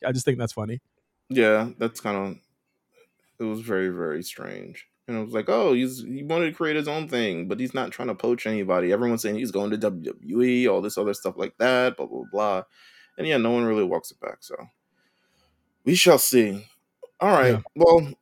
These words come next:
Speaker 2: if you enjoyed this conversation, continue to take the ride on it, 'cause we got two more. <laughs>
Speaker 1: Yeah.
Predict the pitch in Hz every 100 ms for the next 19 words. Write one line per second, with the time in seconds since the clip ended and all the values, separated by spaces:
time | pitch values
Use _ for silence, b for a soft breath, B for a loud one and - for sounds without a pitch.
0 | - 135 175 180 135 131 123 120 - 113
1 | 110 110 110 107 113 110 - _ _ _
2 | _ _ - 113 - 160 151 131 120 120
3 | 113 107 107 101 98 92 85 98 90 113
4 | 107 90 - 98 80 76 - - - -
5 | - - - 180 147 147 139